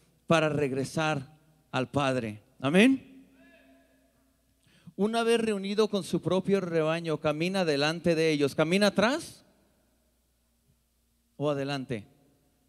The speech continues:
Eso es muy importante también,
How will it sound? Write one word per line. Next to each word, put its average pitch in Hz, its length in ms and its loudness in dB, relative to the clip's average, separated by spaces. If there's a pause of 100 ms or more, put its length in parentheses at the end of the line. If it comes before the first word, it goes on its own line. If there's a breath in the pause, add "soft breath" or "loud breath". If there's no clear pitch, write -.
(1200)
Eso 185 280 2
es 180 40 4
muy 156 360 2
importante 156 580 -4
también, 160 460 -4